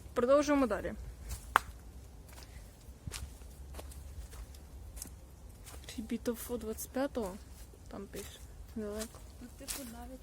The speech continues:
Speaker 2: ну, мами з дітьми гуляють, що, типу, це реально як,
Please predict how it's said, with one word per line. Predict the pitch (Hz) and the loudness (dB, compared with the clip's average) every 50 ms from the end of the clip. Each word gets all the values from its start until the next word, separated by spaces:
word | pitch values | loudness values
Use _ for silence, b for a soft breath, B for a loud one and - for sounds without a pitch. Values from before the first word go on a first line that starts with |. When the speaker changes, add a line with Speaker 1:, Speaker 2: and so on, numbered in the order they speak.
| - | -10
Speaker 2:
ну, | 226 226 233 220 - - - 190 | -8 -8 -6 -6 -8 -8 -8 -8
мами | 202 208 220 233 220 214 208 185 | -6 -6 -6 -6 -6 -6 -6 -8
з | - - | -6 -6
дітьми | 185 - - - - 185 190 196 196 180 185 | -8 -8 -8 -8 -6 -4 -4 -2 -2 -2 -4
гуляють, | 185 185 185 180 180 185 - | -4 -2 -2 -2 -4 -4 -6
що, | - - | -8 -6
типу, | - - 185 - - 196 180 | -6 -6 -6 -4 -6 -6 -6
це | - - 202 196 | -6 -4 -4 -2
реально | 190 196 208 220 214 196 | -2 0 0 0 0 -2
як, | 180 175 185 | -2 -4 -4